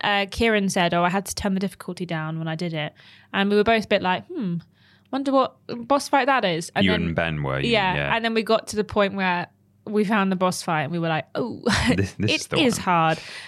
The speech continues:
Speaker 1: And I don't think I actually needed to. I think I could have done it on Padawan, but I just couldn't be bothered 'cause I was, like, really, really close and then I died.
Speaker 2: Mm-hmm.
Speaker 1: So I was like, "I'm just gonna put it on
Speaker 2: Right.
Speaker 1: story mode just to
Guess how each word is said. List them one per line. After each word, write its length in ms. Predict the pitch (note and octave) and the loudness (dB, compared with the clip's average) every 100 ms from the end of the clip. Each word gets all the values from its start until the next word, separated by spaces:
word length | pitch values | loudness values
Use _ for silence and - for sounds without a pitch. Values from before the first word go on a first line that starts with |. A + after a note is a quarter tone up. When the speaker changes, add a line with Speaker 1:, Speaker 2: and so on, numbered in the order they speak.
| - | -4
Speaker 1:
And 80 | A#3+ | -2
I 40 | |
don't 160 | C4+ G#4 | 2 2
think 140 | G#4+ | 2
I 100 | F#4 | 0
actually 200 | - C#4 | 0 -2
needed 280 | B3 B3+ C4 | 0 0 0
to. 140 | - C4 | 2 2
I 80 | B3 | 4
think 100 | C4+ | 2
I 40 | |
could 220 | C4 B3 | 2 2
have 100 | A#3 | 4
done 180 | A3+ A3 | 2 2
it 120 | A3+ | 2
on 300 | G#3 A3 G#3+ G#3 | 2 2 0 -2
Padawan, 540 | A3+ A3+ A3+ A3+ A#3 - - - _ | -2 0 2 2 -2 -8 -20 -20 _
but 360 | G#3 F#3+ F#3+ - | 2 4 2 -2
I 80 | G3+ | -4
just 300 | F#3 - - | -2 -6 -8
couldn't 180 | - F#3 | -10 -8
be 60 | F3 | -4
bothered 340 | F3+ F3 F3 - - | -2 -2 -6 -12 -12
'cause 100 | - | -2
I 80 | A#3+ | 0
was, 140 | A#3+ A#3+ | 2 2
like, 180 | B3 A3+ | 2 2
really, 220 | B3+ A#3+ | 2 2
really 160 | A3+ | 0
close 360 | G#3 A#3+ G3 F3 | 0 4 4 2
and 80 | F#3 | 0
then 60 | F3+ | 0
I 60 | |
died. 420 | F3 F#3 E3+ D#3+ - - | 2 2 2 0 -4 -4
Speaker 2:
Mm-hmm. 160 | G3 | 0
Speaker 1:
So 100 | D#3+ | 2
I 20 | |
was 100 | G3+ | 2
like, 140 | F#3 E3+ | 2 0
"I'm 80 | E3+ | -4
just 120 | - | -10
gonna 120 | C3 | -14
put 140 | - C#3+ | -12 -10
it 60 | - | -8
on 260 | C#3 C#3 D3 | -10 -12 -12
Speaker 2:
Right. 140 | D#3 C#3+ | -8 -6
Speaker 1:
story 340 | - F3 E3 | -2 0 0
mode 320 | E3 D#3+ D#3+ - - | -2 -4 -6 -12 -8
just 240 | G3 - | -6 -6
to 120 | E3 | -8